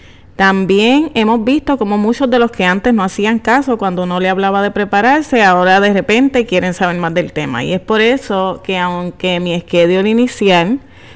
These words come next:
cuando planifiqué los temas de los cuales iba a hablar en cada episodio, tenía planificado hablar de ident-, identificación de riesgo, voy a cambiar el tema hoy y voy a comenzar a discutir las varias etapas que hay en el prepping.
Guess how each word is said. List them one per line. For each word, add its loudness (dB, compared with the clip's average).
cuando -2
planifiqué -2
los -2
temas -2
de -2
los -2
cuales 0
iba 0
a 2
hablar 2
en -2
cada 0
episodio, 0
tenía -2
planificado -2
hablar 0
de 0
ident-, -4
identificación 0
de 4
riesgo, 2
voy 2
a 4
cambiar 2
el 0
tema 4
hoy 0
y 4
voy 4
a 2
comenzar 2
a 4
discutir 0
las 0
varias 2
etapas -2
que 0
hay 2
en 0
el -2
prepping. -4